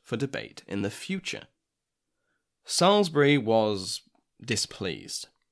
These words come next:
identifying the significant advantage that had just been given up. But James was happy to give them up if it meant the contract was approved. Again,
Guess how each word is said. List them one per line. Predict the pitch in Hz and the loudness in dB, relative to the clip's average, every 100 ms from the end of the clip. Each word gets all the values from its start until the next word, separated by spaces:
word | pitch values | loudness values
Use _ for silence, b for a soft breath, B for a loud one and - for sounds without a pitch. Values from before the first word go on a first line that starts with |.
| _ | _
identifying | 117 127 147 147 123 120 110 107 104 | 0 4 6 6 4 4 4 4 0
the | 104 | -2
significant | - 120 131 131 120 117 104 | -2 2 2 2 0 -6 -6
advantage | 95 131 135 120 98 - b b | 0 4 4 2 -6 -6 b b
that | 123 | -2
had | 113 | -2
just | 101 104 - | -2 -4 -4
been | 92 | -8
given | 92 85 92 | -6 -6 -2
up. | 110 - _ _ _ _ _ _ | -2 -4 _ _ _ _ _ _
But | 175 180 180 - _ _ | 4 4 4 -8 _ _
James | - 107 110 113 | -2 0 -2 -2
was | 127 - | -6 -2
happy | 202 - 110 | -4 -2 -6
to | - | -4
give | 113 - | -4 0
them | 110 | 4
up | 156 - b b | 4 4 b b
if | 151 | 0
it | 170 120 | 0 4
meant | 120 101 | 2 2
the | 127 | -4
contract | - - 104 - 113 107 - | -6 -2 -2 0 -2 -4 -8
was | 87 98 | -6 -6
approved. | - - 147 135 - - - _ _ _ _ _ _ _ _ - | -6 -6 0 0 0 -10 -20 _ _ _ _ _ _ _ _ -2
Again, | 139 165 117 110 | 4 6 4 0